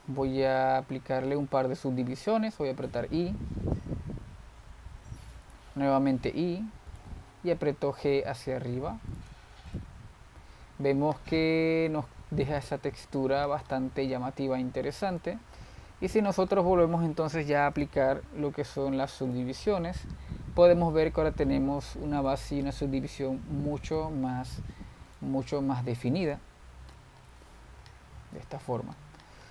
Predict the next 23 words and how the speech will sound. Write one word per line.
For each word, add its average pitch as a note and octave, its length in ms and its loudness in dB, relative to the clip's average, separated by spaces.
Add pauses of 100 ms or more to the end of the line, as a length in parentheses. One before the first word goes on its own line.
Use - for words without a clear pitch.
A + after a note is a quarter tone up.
(180)
Voy C#3 140 2
a C3+ 40 2
hacer C#3+ 160 2
exactamente C#3+ 600 0
lo C3+ 100 4
mismo D3 600 0
con C3 400 6
lo C3 100 0
que C#3 140 -2
es C3 40 -2
la C3 200 0
tapa C3+ 400 -2
superior C#3+ 580 2 (540)
de C#3 320 0
nuestro, C3+ 760 -2
de C3 140 0
nuestro A2+ 220 -4
producto. G3+ 500 2 (800)
Así - 180 -8
que - 120 -6
voy C3+ 160 4
a C#3 40 2
seleccionar B2+ 720 0